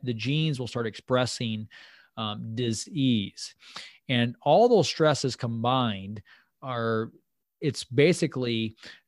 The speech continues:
uh, what we call allostatic load, meaning there's a threshold in every one of us that has a threshold. And that threshold, once that threshold is met, the body's gonna start to present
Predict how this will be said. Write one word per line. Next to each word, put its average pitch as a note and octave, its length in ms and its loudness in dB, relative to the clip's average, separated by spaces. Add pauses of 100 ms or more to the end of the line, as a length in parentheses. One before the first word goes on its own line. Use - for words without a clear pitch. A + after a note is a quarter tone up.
(140)
uh, B2+ 120 -2
what B2 160 2
we A#2+ 100 0
call A2+ 280 2
allostatic C3+ 1120 2
load, A#2 680 2 (460)
meaning C3 600 2
there's C3+ 200 4
a C3 60 2
threshold F3+ 520 2
in C3 220 -2
every C3+ 340 2 (160)
one B2+ 240 0
of G2+ 100 -2
us F#2 280 -12
that A2 160 -2
has A#2 160 0
a A#2 60 0
threshold. F#2 600 -4 (520)
And C3 120 0
that F3+ 160 4
threshold, C3+ 720 2 (160)
once E3 220 0
that F#3+ 200 2
threshold D3 520 4
is G#2+ 120 0
met, C#3 320 2
the A#2+ 80 0
body's A#2+ 400 4
gonna B2 140 -2
start G2 300 -6
to - 80 -10
present A2+ 600 -2